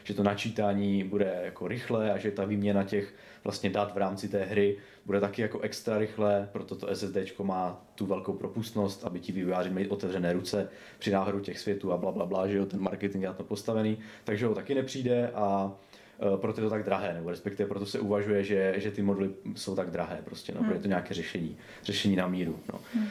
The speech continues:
Speaker 1: A ta propustnost je teda ještě i vyšší než u těch S S D, co teďka máme, eh,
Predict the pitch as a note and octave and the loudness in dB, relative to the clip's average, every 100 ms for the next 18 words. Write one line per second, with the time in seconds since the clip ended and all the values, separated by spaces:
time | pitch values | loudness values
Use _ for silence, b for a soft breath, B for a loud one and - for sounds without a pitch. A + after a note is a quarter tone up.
0 | G3+ B - G#2+ G2 G2 G2 G#2 G#2+ A#2 | -6 B 2 4 4 4 2 0 -4 -4
1 | A#2 - A2 A2+ A2 A2 A#2+ - - - | -4 -4 -2 0 0 0 -2 -6 -6 -4
2 | - A#2+ - C3 A#2+ A2+ - G#2 A2 G2+ | -2 -2 -2 2 4 4 2 0 0 0
3 | - - - G#2 G#2+ G#2 G#2+ G#2 - G2+ | -2 -8 -2 0 0 2 2 2 0 -6
4 | G2 - G#2+ G2+ G2 G2 G2 G#2 A2 A2 | -6 -2 2 4 2 2 2 2 2 0
5 | A2+ B B B B | -2 B B B B